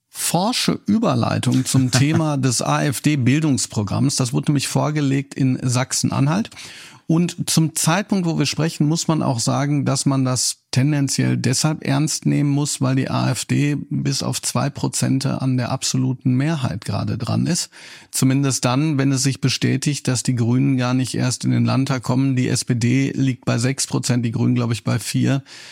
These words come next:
Speaker 1: Also es ist jedenfalls nicht ausgeschlossen, dass die A F D alleine regieren kann. Ich habe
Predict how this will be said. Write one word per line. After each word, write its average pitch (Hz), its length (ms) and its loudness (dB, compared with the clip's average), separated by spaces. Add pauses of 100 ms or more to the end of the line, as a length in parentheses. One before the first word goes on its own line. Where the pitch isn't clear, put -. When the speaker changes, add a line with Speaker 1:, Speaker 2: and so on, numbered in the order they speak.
(360)
Speaker 1:
Also 135 360 0
es - 140 0
ist 175 220 0
jedenfalls 156 520 0
nicht 156 300 0
ausgeschlossen, 135 720 0
dass 123 160 0
die - 160 -4
A 120 160 0
F 117 140 -2
D 123 320 0
alleine 120 760 0 (360)
regieren 120 540 2
kann. - 160 -8 (260)
Ich 147 240 -2
habe 160 560 0